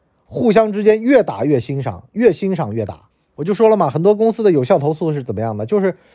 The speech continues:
对方是一个不依不饶的、一根筋的、比较轴的这种人。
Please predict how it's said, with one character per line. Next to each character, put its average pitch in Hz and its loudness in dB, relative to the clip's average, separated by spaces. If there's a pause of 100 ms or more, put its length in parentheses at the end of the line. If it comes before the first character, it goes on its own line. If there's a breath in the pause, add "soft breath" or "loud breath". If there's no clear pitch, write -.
(140 soft breath)
对 226 2
方 196 2
是 190 -4
一 - -2
个 175 4
不 214 -2
依 196 0
不 180 -4
饶 127 2
的、 139 2
一 196 -4
根 190 2
筋 185 -2
的、 143 4
比 110 -4
较 135 4
轴 123 2
的 190 2 (640)
这 269 4
种 131 4
人。 104 -2